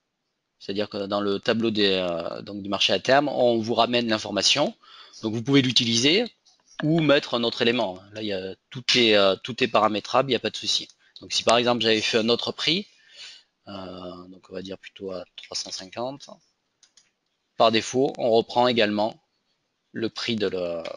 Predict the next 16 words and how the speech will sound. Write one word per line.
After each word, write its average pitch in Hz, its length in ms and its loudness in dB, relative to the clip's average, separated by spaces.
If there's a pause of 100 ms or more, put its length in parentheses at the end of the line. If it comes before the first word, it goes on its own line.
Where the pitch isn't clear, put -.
(120)
de 120 160 -10
l'option. - 340 -8 (380)
Donc 98 140 -20
on 95 60 -20
va 87 180 -12
partir - 300 -8
avec 82 160 -8
ça. 151 240 -4 (3000)
Et 170 100 4
là, 156 200 4
on 202 100 -2
voit, 127 240 2
comme 165 160 -4
tout 151 140 -4
à 151 80 6
l'heure, 139 400 4